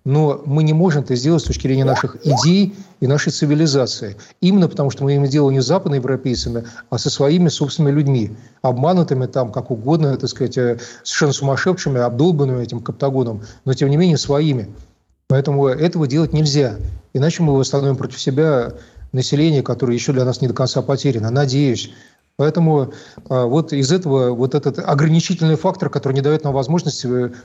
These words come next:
применить то, то, что у нас есть. У нас есть, у нас есть массовый "Искандер М".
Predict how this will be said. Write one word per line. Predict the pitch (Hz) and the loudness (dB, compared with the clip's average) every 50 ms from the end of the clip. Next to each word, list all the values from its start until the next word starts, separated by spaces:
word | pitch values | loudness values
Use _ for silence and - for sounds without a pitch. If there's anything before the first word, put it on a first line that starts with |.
| - | -4
применить | - 147 147 151 151 147 143 - | 0 0 2 4 4 2 2 2
то, | 180 185 | 0 0
то, | 185 151 127 | 2 0 -2
что | - 143 | -2 0
у | 135 | 0
нас | 147 147 143 - | 0 0 0 0
есть. | 139 123 160 - | -2 -2 -2 0
У | 165 | 0
нас | 208 247 226 - | 0 0 0 0
есть, | 180 175 180 160 170 - | 2 2 2 2 0 0
у | 147 | 0
нас | 143 151 143 - | 0 0 0 0
есть | 170 151 - | -2 0 2
массовый | 170 190 - - 147 135 | 2 2 2 0 -2 -2
"Искандер | 131 - 151 139 143 175 170 143 | 0 0 -2 0 2 2 2 2
М". | 127 131 135 135 131 131 | 2 2 0 -2 -4 -6